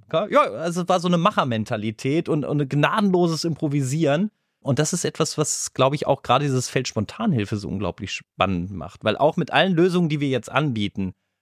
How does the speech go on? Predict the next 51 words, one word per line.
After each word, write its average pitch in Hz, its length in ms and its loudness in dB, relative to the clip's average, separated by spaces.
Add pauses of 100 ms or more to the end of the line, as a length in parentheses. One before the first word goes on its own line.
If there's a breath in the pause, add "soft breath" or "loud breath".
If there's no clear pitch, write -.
ähm, 110 480 4
und 117 140 0
entwickeln, 110 560 2
das 107 220 -4
wird 123 240 2
niemals 113 720 4
eiskalt 95 560 0
durchstrukturiert 98 920 -2
und 98 100 -4
hierarchisch 92 640 -4
gelöst 98 480 -2
und 101 100 -6
was 92 140 -6
auch - 100 -8
immer 104 200 -2
sein, 92 220 -2
sondern 95 180 -4
es 104 100 -6
ist - 220 -2
immer 156 320 4
ein 117 160 2
Feld, 123 480 2
wo 120 180 2
es 113 160 -2
um 110 360 2 (480)
agiles 113 440 -4
Projektmanagement 185 1120 2
vielleicht 160 340 2
irgendwie 170 300 -2
geht, 170 480 2
äh, 139 160 2
auch 147 200 4
in 147 200 4
der 131 100 6
Lage, 170 640 4
wo 147 140 0
es 139 120 -2
darum 127 240 2
geht, 147 240 2
äh, 127 160 0
beliebig 139 460 0
hoch 180 220 4
und 151 100 -2
runter 175 260 2
zu - 160 -6
skalieren, 151 480 0
irgendwelches 135 360 -2
Material 139 500 2
verfügbar 143 600 -2
zu - 160 -6
machen, 135 460 0